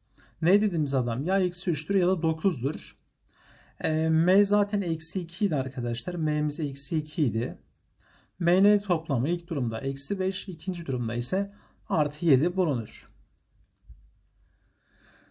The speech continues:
Evet, eksi iki ve dört noktalarından geçen f x parabolü çizilmiştir.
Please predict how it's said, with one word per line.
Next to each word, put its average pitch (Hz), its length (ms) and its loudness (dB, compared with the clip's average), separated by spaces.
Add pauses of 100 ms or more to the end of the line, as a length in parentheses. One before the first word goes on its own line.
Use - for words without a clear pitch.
(360)
Evet, 226 160 4
eksi 196 300 4
iki 214 360 4
ve 190 160 4
dört 202 260 4
noktalarından 185 540 0
geçen 160 360 0
f 160 100 -6
x - 140 -8
parabolü 135 420 0
çizilmiştir. 175 720 -4